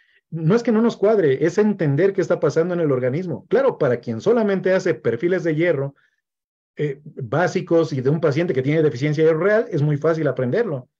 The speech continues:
Es muy fácil aprenderlo. Pero tenemos que empezar a entender las discrepancias que puede haber entre un momento y otro. Una deficiencia de hierro real y una deficiencia de hierro relativa, o mal llamada deficiencia de hierro, este, relativa. Si dicen, eh,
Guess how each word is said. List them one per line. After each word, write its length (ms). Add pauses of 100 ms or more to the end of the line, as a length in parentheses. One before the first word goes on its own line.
(420)
Es 100
muy 160
fácil 320
aprenderlo. 600 (480)
Pero 120
tenemos 280
que 60
empezar 320
a 40
entender 600
las 260
discrepancias 720
que 80
puede 220
haber 180
entre 280
un 140
momento 400
y 80
otro. 340 (300)
Una 240
deficiencia 400
de 60
hierro 180
real 360 (360)
y 80
una 140
deficiencia 480
de 60
hierro 360
relativa, 760 (180)
o 100
mal 320
llamada 360
deficiencia 560
de 120
hierro, 440 (340)
este, 240
relativa. 640 (920)
Si 160
dicen, 520
eh, 580